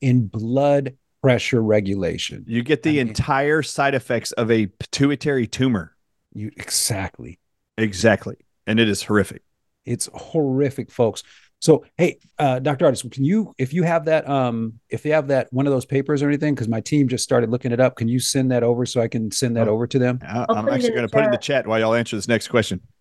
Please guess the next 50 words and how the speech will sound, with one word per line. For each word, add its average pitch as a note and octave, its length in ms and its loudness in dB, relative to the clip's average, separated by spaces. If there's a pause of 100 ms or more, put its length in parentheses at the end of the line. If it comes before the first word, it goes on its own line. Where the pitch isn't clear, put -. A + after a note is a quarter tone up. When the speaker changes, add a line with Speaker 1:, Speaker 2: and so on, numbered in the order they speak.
Speaker 3:
I C3 60 -4
Speaker 1:
Amen. D#3 160 6
Speaker 3:
can - 100 -8
Speaker 1:
All B3 60 -4
Speaker 3:
put C#4 100 0
it B3 80 4
in G#3+ 60 -2
Speaker 1:
right. G#3 80 -6
Speaker 3:
the - 60 -14
chat. A3+ 200 0
I G3 80 2
got G3 220 -2
it G3+ 140 -8
too. A#3 320 -4 (360)
Speaker 2:
Yeah, G#2 120 -12
there F#2+ 120 -8
you A2+ 60 2
Speaker 1:
Right G2 100 0
Speaker 2:
go. D3 80 -2
Speaker 1:
from, G2 160 -6
Speaker 2:
Rock A2+ 120 2
Speaker 1:
right A2 100 -2
Speaker 2:
and B2+ 80 -2
Speaker 3:
I G3+ 100 2
Speaker 2:
roll. G#3+ 120 -2
Speaker 3:
looked G#3+ 180 0
it A3 40 -2
Speaker 2:
Go G3+ 60 0
ahead C#3+ 80 4
and G#3 60 2
Speaker 3:
up. - 40 -8
Speaker 2:
put C#3+ 120 -2
it C3 40 2
in B2+ 60 0
there, A#2+ 100 -2
Jenna. A#2 380 -2 (280)
Speaker 3:
Yeah, G#3 220 0
while G3 180 2
we A3+ 140 0
were G#3+ 140 0
talking, A#3 420 -2
I'm F#3 140 4
like, F3 220 -2
"What A#3+ 100 2
is A3 160 0
this? F#3 200 -2
I F#3+ 40 0
gotta F#3+ 240 0
see G3+ 160 -4
it." - 240 -6